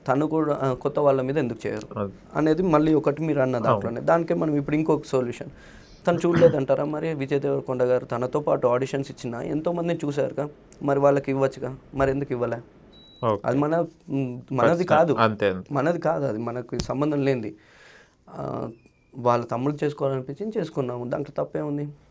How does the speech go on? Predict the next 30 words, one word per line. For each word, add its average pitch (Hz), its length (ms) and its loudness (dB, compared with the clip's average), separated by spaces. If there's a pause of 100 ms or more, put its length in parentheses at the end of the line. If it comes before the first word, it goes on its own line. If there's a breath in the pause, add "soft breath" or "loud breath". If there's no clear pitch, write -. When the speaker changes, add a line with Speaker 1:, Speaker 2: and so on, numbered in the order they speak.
(160)
Speaker 2:
అలా 104 200 -2
అన్నమాట. - 680 -14
Speaker 1:
మ్, 113 160 -8 (120)
అంతే 143 220 4
కదా 175 80 8
Speaker 2:
ఓకే. 120 180 2
Speaker 1:
సార్. 120 160 -2
Speaker 2:
అవును. 113 240 6
Speaker 1:
ఇప్పుడు, 185 220 0 (1200 loud breath)
ఆ, 104 420 -4
మీరు 131 480 4
అన్నదానికే, 143 720 2 (220)
ఆ, 117 400 -6 (160)
ఎంతో 131 180 -2
స్ట్రగుల్ 131 360 4
అవుతూ 127 220 4
ఉన్నారు, 117 680 -4
వాళ్ళకేమో 123 560 0
కోట్లు 120 320 -8
కోట్లు 117 300 -8
ఖర్చు 113 220 -4
పెట్టి - 260 -8
చేస్తారు, 120 340 -4
ఓకే, 143 340 -4
అది 143 180 2
వాళ్ళ 147 240 6
సొంతం, 139 400 -2
వాళ్ళది 127 320 -2 (120)
చేసుకున్నారు. 120 380 -8 (640 loud breath)
మరి 156 420 2